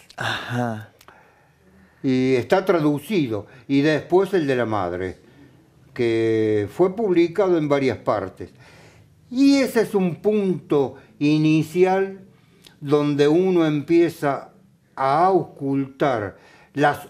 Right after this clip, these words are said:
Speaker 2: otras vocaciones literarias en aquel tiempo muy reducidas en Córdoba.
Speaker 1: Sí.
Speaker 2: Y que costaban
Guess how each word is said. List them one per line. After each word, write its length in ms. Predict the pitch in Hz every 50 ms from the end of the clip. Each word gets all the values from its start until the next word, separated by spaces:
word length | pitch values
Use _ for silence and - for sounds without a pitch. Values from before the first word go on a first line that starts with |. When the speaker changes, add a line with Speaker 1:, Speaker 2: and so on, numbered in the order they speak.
| _
Speaker 2:
otras 560 | - - 262 254 240 - - - 165 131 113 110
vocaciones 760 | 127 127 123 123 131 131 127 - - 180 185 180 170 139
literarias 760 | 139 139 131 120 - 135 127 135 156 165 170 165 165 165 160 151 - - - - - _
en 160 | - 185 185 185
aquel 460 | 185 202 185 - 233 233 214 185 151
tiempo 560 | - 190 208 220 220 208 180 160 - 180 170
muy 360 | 185 214 240 254 254 247 220
reducidas 960 | 196 180 170 170 165 156 151 151 156 151 - - 226 208 170 139 127 113 107 - - - - - _ -
en 180 | 135 127 127 120
Córdoba. 720 | 110 131 151 143 131 123 120 110 110 101 95 95 90 - - _ -
Speaker 1:
Sí. 560 | - - - 113 101 98 95 90 87 87 85 107
Speaker 2:
Y 160 | 151 151 135
que 200 | - 170 160 160
costaban 1120 | 156 156 156 147 123 - - - - - 208 - - - 190 196 196 196 196 196 190 190